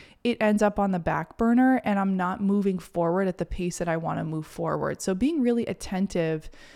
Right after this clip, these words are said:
to my clients, to the people in my life is of utmost priority to me. And it just keeps my brain present and clear. So I'm not, I just can't stand the feeling of, like, worrying about replying to somebody. You know what I mean? So I like to clear that out right away.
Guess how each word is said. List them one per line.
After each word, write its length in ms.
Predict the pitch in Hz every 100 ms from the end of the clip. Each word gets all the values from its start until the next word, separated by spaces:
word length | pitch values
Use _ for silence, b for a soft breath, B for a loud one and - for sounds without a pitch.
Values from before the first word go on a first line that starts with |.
| B _
to 440 | - 220 202 196 196
my 140 | 175
clients, 760 | 165 - 202 202 202 202 196 -
to 220 | - 185
the 100 | 165
people 340 | - 214 214
in 60 | 196
my 160 | 190 185
life 280 | 170 170
is 180 | 185 170
of 280 | - 175 170 _
utmost 420 | - 214 226 175 -
priority 480 | 180 156 160 156
to 180 | 151 -
me. 300 | 156 147 160 B B B B
And 280 | 208 196 196
it 140 | 208 208
just 240 | 214 -
keeps 380 | - 226 202 -
my 180 | 196 185
brain 640 | 170 170 165 165 190 220 214 b _
present 540 | - 185 196 240 240
and 180 | 190 165
clear. 360 | - 233 190 160
So 120 | 196
I'm 140 | 190
not, 260 | 240 320 - _ - _ _ _ _ _ -
I 60 |
just 220 | 240 262 -
can't 260 | 320 311
stand 480 | - 214 185 208 226
the 120 | 190
feeling 500 | - - 175 175 208
of, 120 | 208 202
like, 160 | 190
worrying 500 | 180 185 170 185 202
about 240 | 214 208 -
replying 540 | 170 - 196 196 185
to 80 | 160
somebody. 560 | - - - - 196 208
You 160 | 208
know 100 | 214
what 120 | 214 214
I 80 |
mean? 280 | 196 165 202
So 140 | - 208
I 120 | 202
like 180 | 277 277
to 80 | 226
clear 260 | - 208
that 160 | 190 175
out 180 | 165 -
right 320 | 180 185 208
away. 400 | 202 160 87 -